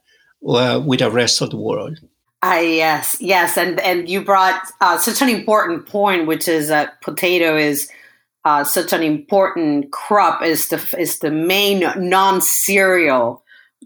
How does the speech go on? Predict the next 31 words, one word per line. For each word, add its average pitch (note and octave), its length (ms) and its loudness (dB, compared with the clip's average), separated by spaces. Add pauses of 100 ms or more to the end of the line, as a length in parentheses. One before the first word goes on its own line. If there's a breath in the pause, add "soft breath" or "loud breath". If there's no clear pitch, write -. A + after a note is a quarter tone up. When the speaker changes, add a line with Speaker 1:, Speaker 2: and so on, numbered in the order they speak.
Speaker 2:
crop, D3 580 0 (100)
uh, C#3+ 380 0
in D#3 160 -2
the D3 100 -2
world. C#3+ 640 0
And E3 120 0
it E3+ 80 -2
has F#3 180 2
so D#4+ 180 2
much C#4+ 280 0
nutrition. F#3+ 720 0
Who D#4 220 4
would A#3 140 2
know B3+ 380 4
that G#3+ 240 0
potato A#3 400 0
has F#3+ 220 0 (300 soft breath)
such - 320 0
high A3+ 240 2
content G#3+ 540 -4
of F#3 240 -2
vitamin F#3+ 600 0
C? F3+ 680 -4 (480 loud breath)
And, E3+ 380 -2
and F3 220 -4
so F3+ 220 0
that F#3 200 0
makes F#3 300 -2
it F3 160 0
extra F3+ 280 -2
special. E3 680 -4